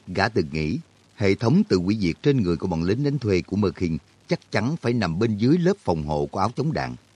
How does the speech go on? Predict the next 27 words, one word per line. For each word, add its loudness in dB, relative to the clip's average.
Đạn 0
bắn 0
từ 2
ngoài -2
gần 2
như 2
không -4
có -6
khả -2
năng 0
gây 0
nổ. -4
Vì 4
vậy, 2
khi 2
tên 0
lính 2
đánh 0
thuê 2
thứ 0
tư 4
làm -2
nổ -2
cơn 0
lốc -2
đen -2
gắn -2